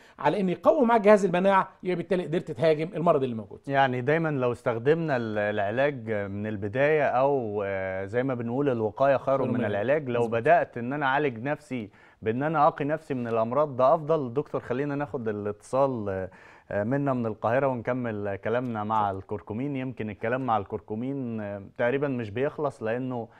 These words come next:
Speaker 2: حاجة طفرة، معجزة طبية، معجزة علاجية آمنة جدًا وملوش أي آثار جانبية. خلينا ناخد الاتصال. أستاذة منى، مساء الخير.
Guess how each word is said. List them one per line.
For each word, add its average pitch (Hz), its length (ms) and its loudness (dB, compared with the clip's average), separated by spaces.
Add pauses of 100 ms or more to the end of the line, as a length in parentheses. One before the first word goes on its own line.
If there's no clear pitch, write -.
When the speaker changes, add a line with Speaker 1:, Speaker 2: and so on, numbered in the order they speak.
(140)
Speaker 2:
حاجة 127 240 0
طفرة، 117 400 -4
معجزة 104 500 -4
طبية، 113 540 -4
معجزة 104 560 -2
علاجية 113 600 0 (380)
آمنة 151 340 0
جدًا 135 440 0
وملوش 123 440 -2
أي 131 320 0
آثار 127 240 -6
جانبية. 107 480 -4
خلينا 120 400 -4
ناخد 123 240 -6
الاتصال. 107 360 -4
أستاذة 127 300 -6
منى، 127 420 -4
مساء 110 260 -4
الخير. 117 360 -4